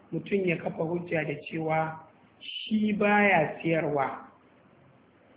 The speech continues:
baya sha, shi aikinsa kawai siyarwa. Saboda haka shi ba shi da matsala a wajen Allah. Da haka kana da matsala,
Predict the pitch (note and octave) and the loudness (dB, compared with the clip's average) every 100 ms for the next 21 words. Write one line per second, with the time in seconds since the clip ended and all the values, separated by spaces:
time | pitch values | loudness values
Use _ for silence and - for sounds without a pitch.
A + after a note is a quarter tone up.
0 | _ E3+ F#3+ G#3+ G3 D#3 - E3 C#3 - | _ 4 6 8 6 4 2 2 0 -6
1 | - - _ - - A3+ A3 G#3+ G#3+ E3+ | -14 -20 _ -16 -6 0 2 2 2 -2
2 | D#3 - F#3 E3+ - D#3+ D3+ C3+ B2+ - | -4 -2 -2 -2 -4 -6 -4 -6 -8 -14
3 | - _ _ - F3 E3 E3 E3+ D#3+ - | -20 _ _ -4 -2 0 0 -2 -6 -8
4 | - G3 G3+ - - - - - - F3+ | -8 -4 -2 -4 -12 -20 -20 -20 -10 0
5 | F#3 - E3+ D#3+ D#3 E3+ F3+ E3+ C#3 C#3 | 0 0 -2 -2 -2 -2 -2 -2 -2 -4
6 | C#3+ C#3+ D#3 D3 C#3 D3 F3 G#3 F3 E3 | -4 -6 -6 -8 -8 -6 -6 -6 -8 -6
7 | A3 F3+ D#3 D3+ D#3 D#3 C#3+ | -2 -2 -2 -4 -6 -8 -8